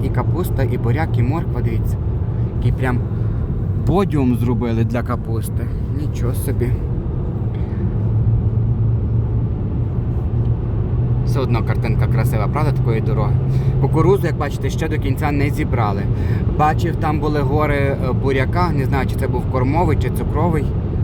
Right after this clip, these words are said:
Це буряк вже забрали, все забрали, соняшник позбирали. Лише одиничні поля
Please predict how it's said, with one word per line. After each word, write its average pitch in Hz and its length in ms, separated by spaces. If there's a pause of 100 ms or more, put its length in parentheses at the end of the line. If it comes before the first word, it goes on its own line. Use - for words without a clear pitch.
(420)
Це - 80
буряк 127 380
вже 143 120
забрали, 117 480
все - 180
забрали, 107 360 (100)
соняшник - 380
позбирали. - 560 (720)
Лише 156 400
одиничні 143 500
поля 151 340